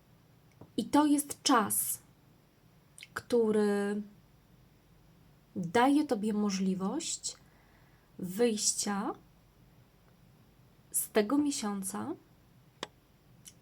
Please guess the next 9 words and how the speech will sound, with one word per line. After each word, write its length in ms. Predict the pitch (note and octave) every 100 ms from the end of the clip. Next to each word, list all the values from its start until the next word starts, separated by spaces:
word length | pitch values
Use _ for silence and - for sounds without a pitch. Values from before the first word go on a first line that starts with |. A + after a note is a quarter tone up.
| -
zahartowanym. 1000 | G#3 A3+ G#3 G#3+ - G3 F#3+ F#3+ F#3+ F#3+ - _ _ _ _ _ _ _ _ _ _ _ _ _ _ _ _ - _ - _ _ - - - - - - - -
Tak 180 | - B3+
jak, 220 | C4 C4
y, 600 | - - A#3 A#3 A#3 A3+ - - -
cały 220 | D#4 E4+
czas 240 | D#4+ C#4
widzę 300 | A3 C#4+ C#4
taki 280 | C#4 C4+ -
proces 760 | - - C4+ C#4 B3+ B3 A#3